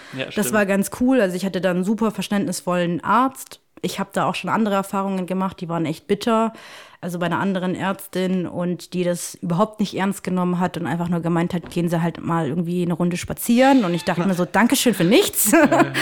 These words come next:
Speaker 2: Ähm,
Speaker 1: Machen Sie sich doch keinen Kopf.
Speaker 2: ja, das war wirklich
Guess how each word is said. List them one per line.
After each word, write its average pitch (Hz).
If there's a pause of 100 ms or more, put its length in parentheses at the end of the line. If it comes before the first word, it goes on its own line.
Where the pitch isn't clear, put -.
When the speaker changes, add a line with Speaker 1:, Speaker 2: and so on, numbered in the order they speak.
(540)
Speaker 2:
Ähm, 202
Speaker 1:
Machen 202
Sie 131
sich 135
doch 127
keinen 123
Kopf. 131
Speaker 2:
ja, 175 (240)
das 220
war 196
wirklich 196